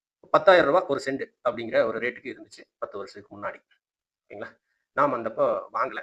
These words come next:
நாங்க மிடில், அதுக்கப்புறம் மிடில் வாங்கி இப்ப கட்டியிருக்கோம். அதோட வேண்டாம். நம்மளுக்கு பத்து வருஷத்துக்கு முன்னாடி ஒரு பத்தாயிரம் ரூபாய் அப்படிங்கிற ரேஞ்சுக்கு ஒரு இடம் இருந்துச்சு. நம்ம வாங்கல. அதுக்கப்புறம் இப்போ அதோட விலை என்ன அப்படின்னா, இங்க வந்து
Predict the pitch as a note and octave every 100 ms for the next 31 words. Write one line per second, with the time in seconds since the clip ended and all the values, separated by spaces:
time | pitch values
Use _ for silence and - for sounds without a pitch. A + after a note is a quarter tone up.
0 | - B2 A2+ A2 B2+ C#3+ C#3 - - A2
1 | - A2+ C3 A2+ G#2 - - - - -
2 | - A2 A#2+ G#2+ G2 A2 D3+ A2 - B2+
3 | - B2+ A2 - - - - A#2+ A2 A2
4 | G#2 G#2+ G#2+ G#2 G#2 - D#3+ - G#2+ G2+
5 | G#2+ G#2 G2 - G2 _ _ _ _ -
6 | A2+ A2+ G#2+ G#2 A2+ - _ _ _ -
7 | A#2 A#2 E3+ - - _ D#3 D#3 G#3 -
8 | C#3 C3+ A#2+ B2 A#2+ A2 G#2+ _ - A2
9 | G#2 A#2 - A2+ A2+ B2+